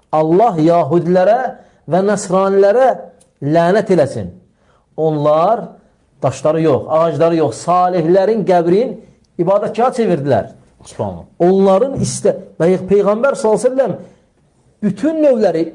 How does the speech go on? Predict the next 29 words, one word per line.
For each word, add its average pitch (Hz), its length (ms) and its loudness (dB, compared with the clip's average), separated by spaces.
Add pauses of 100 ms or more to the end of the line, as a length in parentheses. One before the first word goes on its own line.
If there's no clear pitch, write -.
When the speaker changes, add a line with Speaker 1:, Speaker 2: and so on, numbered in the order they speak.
Speaker 1:
ş-, - 220 -20
ş-, - 240 -16
şirkləri, 135 540 -2
bütün 175 200 -4
şirkin 262 380 -2
növlərini 180 320 2
lənətləyib. 117 440 -4 (440)
İllah 190 280 0
da 175 120 -2
daşları, 170 400 0
ağacları 175 320 0
lənətləməyib 247 600 -2
ki. - 100 -8 (580)
Peyğəmbər 185 500 0
sallallahu 185 380 2
aleyhi 190 120 -4
və 196 40 2
səlləm 190 320 0 (260)
salih 196 640 0 (140)
insanların 190 760 0
qəbirlərini 180 720 2 (480)
meçidlərə 196 720 -2
çevirənləri 208 600 2
lənətləyib. 220 580 0 (760)
Allah 175 280 0
təala 185 200 2
buyurur 196 200 0
ki, 180 100 0
"La'anallah 180 580 2